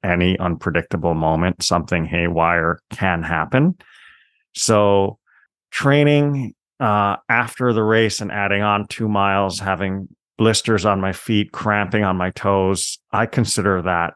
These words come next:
a huge, huge success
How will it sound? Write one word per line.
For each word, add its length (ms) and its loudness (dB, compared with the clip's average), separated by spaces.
a 220 -4
huge, 720 2
huge 380 -2
success 680 -4